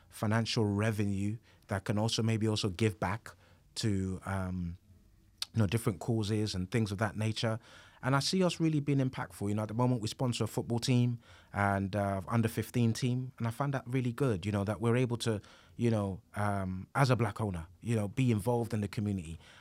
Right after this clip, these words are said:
And we're gonna do a lot more of that stuff as we grow and as we rise, and, um, and as we provide even more, um, services,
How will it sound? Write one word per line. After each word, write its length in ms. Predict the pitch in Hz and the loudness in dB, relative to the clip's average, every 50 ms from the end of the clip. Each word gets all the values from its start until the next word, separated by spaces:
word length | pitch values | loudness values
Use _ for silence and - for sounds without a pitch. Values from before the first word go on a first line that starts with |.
| - - | -4 -2
And 100 | 107 110 | 0 2
we're 60 | 113 | 4
gonna 140 | 139 143 143 | 4 6 6
do 100 | 139 135 | 6 6
a 100 | 127 131 | 4 4
lot 80 | 104 113 | 2 4
more 180 | 131 135 123 | 4 4 4
of 80 | 113 104 | 4 2
that 180 | 107 92 - | -2 -4 -4
stuff 300 | - - - 107 98 - | -6 -4 -2 -2 -2 0
as 140 | 110 101 90 | -2 -2 -2
we 60 | 92 | -4
grow 300 | 90 - 104 104 101 95 | -4 0 2 2 2 2
and 100 | 92 90 | 2 -2
as 120 | 90 85 85 | -2 -4 -6
we 60 | 85 82 | -8 -6
rise, 420 | 90 101 98 92 82 80 76 - - - - - - - - - | -4 -2 -2 -2 -2 -4 -6 -8 -10 -14 -20 -20 -20 -20 -12 -6
and, 480 | - 95 92 92 90 92 92 87 90 98 | -4 -2 0 0 0 0 -2 -2 -2 -2
um, 420 | 95 92 92 92 90 90 90 95 - - | -2 0 0 -2 -2 -4 -6 -8 -8 -4
and 100 | 104 104 | -2 -2
as 120 | 98 92 | 0 0
we 60 | 104 | -2
provide 680 | - - 98 90 82 92 107 107 95 82 80 76 - - - - - - - - - | -2 -2 -4 -2 0 2 2 2 2 0 -4 -6 -10 -14 -18 -20 -20 -20 -20 -12 -4
even 280 | 92 104 98 87 95 95 | -2 -2 0 0 0 0
more, 380 | 92 95 92 90 87 85 85 85 85 - | 0 0 0 0 -2 -2 -6 -8 -10 -8
um, 200 | 92 92 92 90 | -6 -4 -4 -4
services, 680 | - - 104 98 90 90 85 - 85 80 76 - - | -4 -2 -2 -2 -2 -4 -6 -6 -6 -8 -8 -10 -12